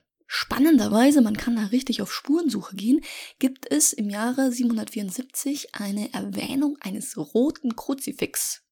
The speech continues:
das ist in Anführungszeichen, im Himmel in einer angelsächsischen Chronik, die allerdings im neunten Jahrhundert nach Christus verfasst wurde, also deutlich später, aber eben auf dieses Jahr verweist.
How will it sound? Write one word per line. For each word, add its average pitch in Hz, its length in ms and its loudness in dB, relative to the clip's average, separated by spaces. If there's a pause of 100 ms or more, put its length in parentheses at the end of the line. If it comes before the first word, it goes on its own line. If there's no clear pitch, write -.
(140)
das - 200 -14
ist - 160 -6
in 294 80 0
Anführungszeichen, 214 680 0 (340)
im 190 200 0
Himmel 240 380 4 (480)
in 208 200 -2
einer 202 340 -4
angelsächsischen 202 880 -4
Chronik, 190 460 0
die - 400 -4
allerdings 196 500 -2
im - 60 -4
neunten - 260 -4
Jahrhundert 185 320 -6
nach 196 140 -12
Christus - 320 -10
verfasst - 400 -10
wurde, 202 180 -2
also - 140 -6
deutlich - 320 -6
später, - 480 -4 (580)
aber 208 220 0
eben 220 140 -2
auf 208 100 -10
dieses 202 320 -4
Jahr 214 240 -4
verweist. - 560 -10